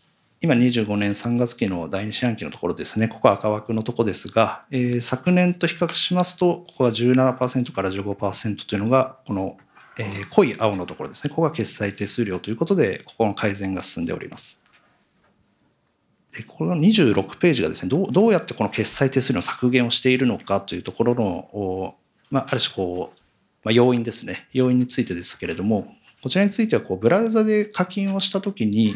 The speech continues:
えー、だけ、こう、おまけのアイテムがつくというシンプルな構成ではあるんですけれども、そういった形で、そのおまけアイテムだけのランキングを作ったりですとか、まあ、そういったことで、あの、よりこう、ブラウザ決済をする、あの、インセンティブを与えて、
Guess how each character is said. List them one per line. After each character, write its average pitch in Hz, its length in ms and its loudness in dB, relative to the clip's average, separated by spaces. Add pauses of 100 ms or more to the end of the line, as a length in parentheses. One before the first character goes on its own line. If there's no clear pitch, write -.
(160)
え 101 340 -4
ー、 - 40 -12
だ 156 100 4
け、 202 220 0
こ - 400 -2
う、 - 20 0
お 98 60 0
ま 123 100 4
け - 100 -6
の 151 80 2
ア 151 60 2
イ 151 60 0
テ 120 100 -6
ム 95 80 -8
が - 80 -6
つ - 100 -4
く 120 140 -2
と - 180 -8
い 113 100 -2
う 117 40 4
シ - 140 4
ン 190 60 0
プ 135 100 0
ル 95 80 -2
な 85 200 -10
構 98 200 -4
成 101 180 -2
で 104 80 -4
は 98 260 -6
あ 107 60 -6
る 98 80 -6
ん 92 60 -6
で 92 100 -8
す - 100 -4
け - 80 -10
れ 95 60 -10
ど 107 100 -6
も、 104 140 -4
そ - 140 0
う - 20 2
い 156 40 -2
っ - 20 -10
た 175 80 0
形 160 360 -2
で、 160 220 0 (300)
そ - 140 0
の 135 200 4
お 110 60 -2
ま 123 140 2
け 135 140 0
ア 139 80 6
イ 139 120 0
テ 120 100 -2
ム 113 160 -2
だ 117 120 -2
け - 120 0
の 127 160 0
ラ 104 120 2
ン 101 100 -4
キ - 120 -8
ン 101 60 -6
グ 98 80 -8
を - 60 -14
作 - 160 -12
っ - 20 -14
た 110 140 -8
り - 60 -10
で - 60 -8
す - 120 -6
と - 60 -14
か、 - 360 -10
ま 147 60 0
あ、 - 20 -2
そ 180 140 0
う - 20 4
い 185 40 0
っ - 20 -12
た 196 100 -2
こ 202 80 -8
と 247 140 4
で、 104 320 0
あ 110 100 -2
の、 107 80 2
よ 107 80 2
り 104 120 -2
こ 107 180 -4
う、 104 40 -8
ブ 113 120 -2
ラ 120 80 6
ウ 123 40 2
ザ 127 80 -2
決 - 300 -6
済 95 160 -4
を 85 80 -8
す - 160 -4
る、 123 240 -2
あ 107 100 -6
の、 95 360 -10
イ 135 80 0
ン - 20 2
セ 156 140 -2
ン - 20 0
テ 123 80 -4
ィ 104 60 -6
ブ 98 60 -8
を - 180 -14
与 107 260 -6
え 104 60 -4
て、 180 400 -2